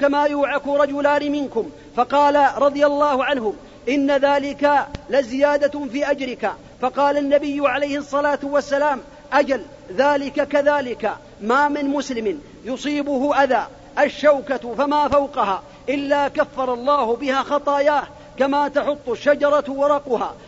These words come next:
رواه البخاري ومسلم. وهذا فضل عظيم، فإذا أصاب الإنسان المرض وخشي الموت، فعليه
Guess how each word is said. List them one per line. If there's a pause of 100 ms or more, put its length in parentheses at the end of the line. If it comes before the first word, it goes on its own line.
رواه
البخاري
ومسلم. (260)
وهذا
فضل
عظيم، (240)
فإذا
أصاب
الإنسان
المرض (320)
وخشي
الموت، (340)
فعليه